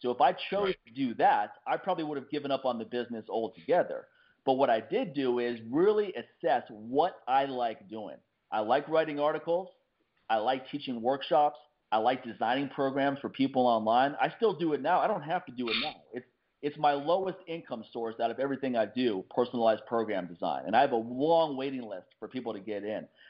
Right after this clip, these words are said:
Speaker 1: I still like doing it because it keeps me sharp. I like
Speaker 2: Yeah.
Speaker 1: designing programs, assessing people's goals, helping them fine-tune things. It's fun for me, and it also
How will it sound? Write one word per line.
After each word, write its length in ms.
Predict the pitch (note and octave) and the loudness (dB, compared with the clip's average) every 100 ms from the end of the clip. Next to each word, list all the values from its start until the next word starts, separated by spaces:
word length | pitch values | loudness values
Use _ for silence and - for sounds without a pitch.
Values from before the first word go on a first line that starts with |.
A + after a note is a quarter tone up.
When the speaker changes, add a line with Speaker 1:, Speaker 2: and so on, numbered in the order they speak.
| _ - | _ 2
Speaker 1:
I 160 | C3 - | 2 2
still 220 | G3 G#3+ | 2 2
like 320 | E3+ D#3 A#2 | 2 -2 -4
doing 300 | C3 E3+ C#3 | -8 -6 -4
it 160 | A#2 G2+ | -8 -10
because 240 | B2 C#3+ C3+ | -8 -6 -6
it 80 | C#3 - | -8 -10
keeps 180 | G#3 - | -10 -8
me 120 | A#2+ - | -6 0
sharp. 280 | E3 A2 - - _ _ - | 2 2 -2 -16 _ _ 2
I 80 | B2+ | 2
like 320 | C3 E3 D#3+ - | 2 0 -2 -16
Speaker 2:
Yeah. 100 | - - | -16 -14
Speaker 1:
designing 320 | - B2+ B2 | -8 -6 -6
programs, 580 | - C3 B2 B2 B2 A#2+ | -4 -4 -2 -2 -2 -4
assessing 440 | G#2+ - C3 C3 A#2 | -8 -2 -2 -2 -4
people's 400 | C3 B2+ A#2 A2+ | -4 -2 -4 2
goals, 400 | B2 B2+ B2+ - _ | 4 6 4 -2 _
helping 300 | - C#3 C#3 | -2 -2 -2
them 160 | B2+ A#2 - | -6 -6 -2
fine-tune 600 | B2+ A2+ - B2+ B2+ A#2+ | -2 -2 -6 -6 -4 -6
things. 260 | A#2+ A#2+ - _ _ _ | -6 -6 -12 _ _ _
It's 160 | B2 - - | -4 -4 4
fun 220 | D#3+ F3+ F#3 | 4 4 0
for 80 | |
me, 240 | F#3 F#3 F3+ | -6 -6 -6
and 160 | C3 B2+ | -4 0
it 80 | |
also 360 | C3+ C#3 C#3 | 2 0 -2